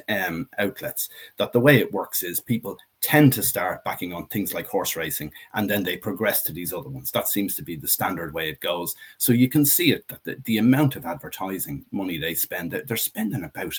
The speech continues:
I think it's around, there's, I'm trying to think of the numbers here now, but I think it's eighty million is spent by the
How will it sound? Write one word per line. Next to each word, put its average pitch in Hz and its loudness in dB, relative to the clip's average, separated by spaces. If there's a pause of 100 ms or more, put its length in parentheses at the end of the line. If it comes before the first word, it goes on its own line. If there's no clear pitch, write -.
I - -16
think - -6
it's - -8
around, 90 -4 (540)
there's, - 2 (260)
I'm - -12
trying 113 2
to - -6
think 113 2
of 95 -4
the 101 -2
numbers 101 2
here 90 -2
now, 92 -2
but 87 -6
I - -8
think 104 -2
it's - -6
eighty 139 6
million 107 6
is 95 -2
spent - -2
by 87 -4
the 85 -6